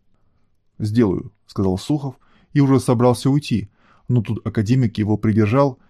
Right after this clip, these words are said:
и указал на браслет. "Это снимай. Хочу кое-что попробовать". Сняв браслет, капитан В Д В посмотрел на ассистентку, возящуюся со стазис-камерой,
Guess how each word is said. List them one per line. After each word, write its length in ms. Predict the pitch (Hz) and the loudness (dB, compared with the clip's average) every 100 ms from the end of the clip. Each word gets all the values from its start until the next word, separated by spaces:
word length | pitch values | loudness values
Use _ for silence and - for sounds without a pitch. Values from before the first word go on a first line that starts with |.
| _ _ | _ _
и 80 | 131 | 0
указал 360 | 117 110 101 107 | 0 2 0 2
на 120 | 107 | 2
браслет. 440 | 113 110 - - _ _ _ _ _ _ _ _ _ | 2 -2 -6 -8 _ _ _ _ _ _ _ _ _
"Это 200 | 107 107 | -4 -2
снимай. 480 | 107 120 110 92 95 _ _ _ | 0 2 2 0 -4 _ _ _
Хочу 300 | - 120 120 | -8 -4 -2
кое-что 340 | 107 98 - 95 | 0 0 -2 -2
попробовать". 640 | 104 104 92 87 - - _ _ _ _ _ _ _ _ | -2 -2 -2 -4 -8 -18 _ _ _ _ _ _ _ _
Сняв 360 | - 151 135 | -2 0 2
браслет, 500 | 117 117 131 147 - - | 2 0 0 -2 -4 -6
капитан 380 | 117 117 113 110 | -2 0 2 2
В 100 | 107 | 2
Д 100 | 110 | 4
В 140 | 143 | 2
посмотрел 460 | - 120 107 104 107 | 0 -2 0 2 2
на 80 | 107 | 0
ассистентку, 680 | 107 104 107 92 - 82 - _ _ _ _ | -2 -6 -4 -4 -4 -10 -14 _ _ _ _
возящуюся 840 | 113 113 107 139 143 156 139 - 131 | -2 0 2 2 2 0 0 0 -4
со 140 | - | -4
стазис-камерой, 840 | 98 - 101 98 - 98 92 85 | -4 -4 -4 -4 -2 -2 0 -4